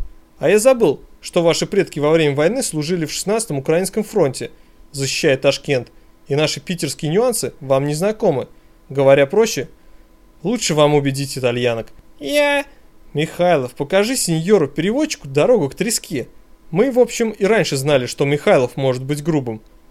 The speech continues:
так что дальнейшее не удивило. Собственно, всё уже описано Гашиком в эпизоде «Общение сапёра Водички»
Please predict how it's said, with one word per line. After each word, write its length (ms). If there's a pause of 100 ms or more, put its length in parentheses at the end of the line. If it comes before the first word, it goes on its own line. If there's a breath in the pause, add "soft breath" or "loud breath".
(120)
так 160
что 120
дальнейшее 600
не 100
удивило. 540 (400 soft breath)
Собственно, 400
всё 180
уже 160
описано 560
Гашиком 540
в 60
эпизоде 460
«Общение 440
сапёра 400
Водички» 640